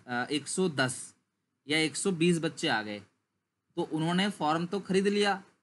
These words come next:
प्रोस्पेक्टस वगैरह तो खरीद लिया, फॉर्म वो सब कुछ हो गया, लेकिन बाद में देखा तो यार सीट तो इतनी ही है, तो हम उनका पैसा उनको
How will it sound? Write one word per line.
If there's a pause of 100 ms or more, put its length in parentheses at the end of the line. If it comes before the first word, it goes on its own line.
प्रोस्पेक्टस
वगैरह
तो
खरीद
लिया,
फॉर्म
वो
सब
कुछ
हो
गया, (280)
लेकिन
बाद
में
देखा
तो
यार (200)
सीट
तो
इतनी
ही
है, (720)
तो
हम
उनका
पैसा
उनको